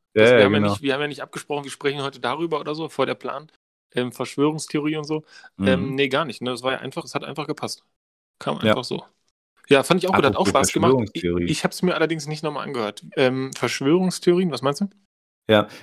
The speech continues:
Speaker 1: hör's dir noch mal an, weil es gibt tatsächlich so gerade am Anfang und auch am Ende noch so Sachen, wo ich so dachte, krass, die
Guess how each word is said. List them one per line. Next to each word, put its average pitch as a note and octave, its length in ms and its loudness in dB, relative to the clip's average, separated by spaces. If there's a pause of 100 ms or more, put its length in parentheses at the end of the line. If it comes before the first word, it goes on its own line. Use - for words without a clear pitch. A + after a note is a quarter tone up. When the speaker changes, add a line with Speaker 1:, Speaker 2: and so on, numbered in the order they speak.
Speaker 1:
hör's A#2+ 220 6
dir F3 80 4
noch E3+ 60 6
mal D#3 120 6
an, D3 200 2
weil F2 200 6
es - 200 -2
gibt - 240 -4
tatsächlich G#2 540 0
so A2 300 2
gerade F#2+ 220 2
am E2 120 -2
Anfang B2+ 380 0
und A2 100 0
auch G2+ 80 2
am G2+ 140 0
Ende B2+ 260 0
noch A2+ 140 -2
so A2 100 2
Sachen, G#2+ 300 0
wo G#2 80 0
ich F#2+ 80 -4
so G#2 80 0
dachte, F#2+ 240 -2
krass, - 320 -8
die F#2 220 -2